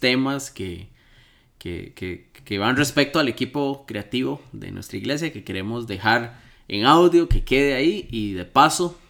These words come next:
si puede bendecir a alguien más de alguna otra iglesia,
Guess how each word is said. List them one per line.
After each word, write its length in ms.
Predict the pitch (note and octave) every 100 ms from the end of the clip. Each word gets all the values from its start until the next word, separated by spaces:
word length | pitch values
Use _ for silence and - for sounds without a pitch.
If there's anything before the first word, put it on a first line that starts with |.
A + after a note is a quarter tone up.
| _
si 160 | - G#2
puede 240 | A2 A2+
bendecir 580 | B2 A2+ G#2 C3 C3+ C3
a 200 | G#2+ G#2
alguien 340 | B2 B2+ B2
más 560 | A2+ C3+ E3+ D#3+ - -
de 360 | - E2+ F2+ E2+
alguna 380 | F2 F#2+ C3 C3+
otra 200 | C3 C3
iglesia, 560 | A#2+ D3+ D#3+ E3 E3